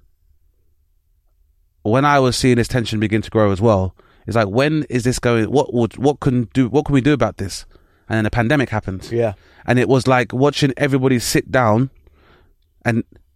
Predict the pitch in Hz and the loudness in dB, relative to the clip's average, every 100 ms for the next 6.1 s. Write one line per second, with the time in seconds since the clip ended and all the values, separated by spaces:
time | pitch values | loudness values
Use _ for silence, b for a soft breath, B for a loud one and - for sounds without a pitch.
0 | _ _ _ _ - 127 - 143 - 143 | _ _ _ _ -6 -2 2 0 0 0
1 | 123 120 110 95 117 156 127 120 - 151 | 2 2 2 0 -2 -2 0 -2 -4 -6
2 | - 98 110 - 127 117 - 135 113 - | -4 -2 -2 0 -2 -2 -2 -2 -2 -4
3 | 117 95 117 - - 107 - 85 _ b | -4 -2 -4 -4 -4 -6 -6 -14 _ b
4 | b b b b _ - 120 160 175 143 | b b b b _ 0 2 2 2 2
5 | 175 151 - 170 160 139 127 139 101 95 | 2 2 2 2 2 0 -2 0 -2 -2